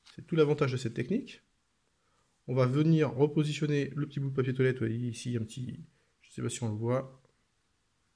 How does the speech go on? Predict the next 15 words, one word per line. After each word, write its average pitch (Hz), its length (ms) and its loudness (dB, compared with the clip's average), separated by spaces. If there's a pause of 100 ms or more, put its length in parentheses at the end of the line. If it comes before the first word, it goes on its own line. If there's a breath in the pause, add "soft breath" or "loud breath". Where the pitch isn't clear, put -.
(140)
Il - 60 -14
y - 20 -10
a - 20 -8
un 120 40 -10
petit 139 100 -12
trou. 240 340 -4 (880)
On 147 60 -6
va 139 60 -2
mettre 131 100 -2
le 139 80 -6
papier 135 180 0
toilette 113 220 -4
dessus 113 200 -4
comme 127 120 -4
ça. 294 260 -2